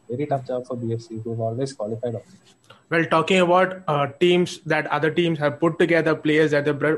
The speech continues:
Speaker 2: brought together, is one team that everyone is raving about, Mumbai City F C. Shlok, coming to you, since you're from Bombay.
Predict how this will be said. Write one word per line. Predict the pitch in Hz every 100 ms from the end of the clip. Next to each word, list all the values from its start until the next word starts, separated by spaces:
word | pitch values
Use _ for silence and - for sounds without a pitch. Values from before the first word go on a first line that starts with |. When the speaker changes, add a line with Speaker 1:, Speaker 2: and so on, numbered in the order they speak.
| 143
Speaker 2:
brought | 160
together, | 165 160 151 147 185 - - - -
is | 170
one | 175 170 190
team | 208 196
that | 185 180
everyone | 156 156 208 196
is | 180 165
raving | 151 165 156
about, | 139 143 151
Mumbai | 151 165 180
City | 175 156
F | 131
C. | - 156 190 - -
Shlok, | - 180 185 185
coming | 175 208 226
to | 220
you, | 175 190
since | - 185 185
you're | 175
from | 175 185
Bombay. | 165 151 147 151 -